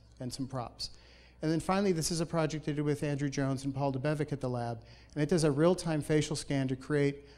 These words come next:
what really is the light field that would come off the face. This is, it, it, it really does Princess Leia. Um, so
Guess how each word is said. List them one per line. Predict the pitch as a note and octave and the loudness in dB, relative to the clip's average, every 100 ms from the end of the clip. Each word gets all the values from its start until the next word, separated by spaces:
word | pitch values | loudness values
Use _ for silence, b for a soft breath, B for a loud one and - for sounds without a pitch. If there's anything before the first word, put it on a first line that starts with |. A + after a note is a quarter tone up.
| B | B
what | D3 D3+ | 0 2
really | D3 F3+ G3 F3+ | 6 8 8 6
is | E3 | 6
the | D3+ | 4
light | D3 D3 | 4 2
field | - D3+ C#3+ C3 | 2 2 4 2
that | C3+ | -2
would | C3+ | -4
come | C3+ C3+ | -2 -2
off | C3 - | -2 -2
the | B2 | -4
face. | - A2+ A2 - | -4 -4 -4 -4
This | C#3+ E3 | -4 -2
is, | C#3 C3+ C#3+ C#3+ | -4 -6 -12 -12
it, | C#3+ C#3 - | -12 -12 -10
it, | C3+ - C#3+ | -10 -10 -12
it | C3 - - | -12 -14 -10
really | D#3 E3 G#3 F#3+ | -4 0 2 2
does | C#3+ C#3+ C#3+ C3 - - - | 2 2 4 0 -4 -10 -6
Princess | D3+ B2+ C3+ | -2 -2 -2
Leia. | C3+ A2+ G#2+ - B B B B - | -2 -4 -6 -12 B B B B -8
Um, | B2+ B2 A#2 A2+ A2+ - - - - b b b b - - - - - _ - - - - - - - - - - - - - - - - - - - - - - - - - - B B B | -6 -4 -6 -10 -14 -20 -20 -20 -20 b b b b -20 -20 -20 -20 -20 _ -20 -20 -16 -14 -14 -18 -20 -20 -20 -20 -20 -20 -20 -20 -20 -20 -20 -20 -20 -20 -20 -20 -20 -20 -20 -20 B B B
so | - G#3+ G#3 | 4 4 4